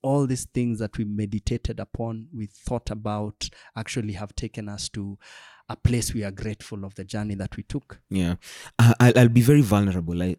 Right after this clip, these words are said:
Speaker 2: right now and, and talk about two things.
Speaker 1: Okay.
Speaker 2: Uh, one is, um, as you know already, uh, my whole family got the virus a few months, maybe a few weeks back.
Speaker 1: Hmm.
Speaker 2: And in as much as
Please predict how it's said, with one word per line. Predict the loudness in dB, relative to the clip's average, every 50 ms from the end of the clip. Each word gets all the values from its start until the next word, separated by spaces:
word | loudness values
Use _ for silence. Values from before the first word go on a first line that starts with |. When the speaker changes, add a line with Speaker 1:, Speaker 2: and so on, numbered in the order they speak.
| -4 -2
Speaker 2:
right | -2 -2 -2
now | -2 -4 -6
and, | -6 -6 -6
and | -6 -6
talk | -6 -6 -6
about | -10 -10 -10 -10
two | -10 -10 -10
things. | -10 -10 -12 -12 -14 -16 -20 _ -16 -16
Speaker 1:
Okay. | -16 -16 -18 -20 -20 -20 _ -20 -8 -6
Speaker 2:
Uh, | -4 -2 -2
one | 0 0 2 2 2 2 0 0 0
is, | 0 0 2 2 0 0 -2 -4 -8 -10 -14 _ _ _ _ _ _ _ _
um, | -6 -4 -2 -2 -2 -2 -4 -4 -6 -6 -8 -8 -4
as | -2 -2 -2 -2 -6 -6
you | -6 -4 -4
know | -4 -4 -6 -8
already, | -8 -8 -8 -10 -8 -8 -8 -10 -10 -12 _ _ _ -16 -14
uh, | -12
my | -10 -8 -8 -6 -6 -8 -6
whole | -6 -4 -4 -4 -4
family | -6 -6 -6 -6 -6 -6 -6 -8 -8 -8
got | -8 -8 -8 -8 _ -16 -18 -14
the | -14 -12
virus | -10 -8 -8 -8 -10 -10 -12 -12
a | -12
few | -10 -8 -6 -6
months, | -6 -6 -8 -8 -10 -10 -12 -16 -18 -14 -8
maybe | -8 -4 -4 -4
a | -4
few | -4 -6 -8
weeks | -8 -8 -12 -14
back. | -14 -14 -16 -16 _ _ _ _
Speaker 1:
Hmm. | -10 -10 -8 -10 -12 -18 _ -20 -20 _ _ _ _ _ _ _ 4
Speaker 2:
And | 6 6 6 4 4 _ 6
in | 8 8 8
as | 8 8 6
much | 6 4 4 2 0 -2 -2 0
as | 2 2 2 2 0